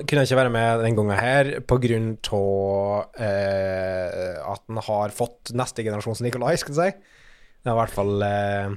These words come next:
fått en unge, og det er hektisk på hjemmebane. Og så får vi potensielt noen andre som har det teknisk, eh, vanskelig, skal jeg si, he-, hektisk, eh, om dagen,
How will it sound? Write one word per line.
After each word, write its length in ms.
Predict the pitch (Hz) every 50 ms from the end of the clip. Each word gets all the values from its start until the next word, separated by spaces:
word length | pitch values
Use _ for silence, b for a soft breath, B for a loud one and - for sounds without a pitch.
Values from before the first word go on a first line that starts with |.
| - - - - - - 110 101 -
fått 100 | 104 104
en 80 | 113 143
unge, 100 | 190 233 254 247
og 80 | 220
det 80 | 196 151
er 60 | 170
hektisk 340 | - - 170 160 - - - -
på 80 | 147 139
hjemmebane. 320 | 143 131 117 117 147 180 196 - B B B B B B B B
Og 140 | B 123 -
så 100 | - 120
får 460 | - - - 170 143 127 117 107 101
vi 160 | 113 120 127 127
potensielt 640 | 131 - - 147 - - 113 107 101 - 98 92 110
noen 300 | 123 147 147 - 131 135
andre 180 | 139 127 117
som 140 | 107 120 127 120
har 80 | 110
det 140 | 107 107 104
teknisk, 640 | - 113 - - 107 104 - - - - - - -
eh, 560 | 107 104 107 107 107 107 107 107 107 107 107 107 107
vanskelig, 300 | 117 120 - - 110 -
skal 160 | - - 127
jeg 180 | 123 120 117 104
si, 80 | 123
he-, 140 | 120 - 104 127
hektisk, 480 | 123 - - 131 131 - - - -
eh, 220 | 131 120 113 110 -
om 140 | 117 120 113
dagen, 320 | 117 110 117 139 156 165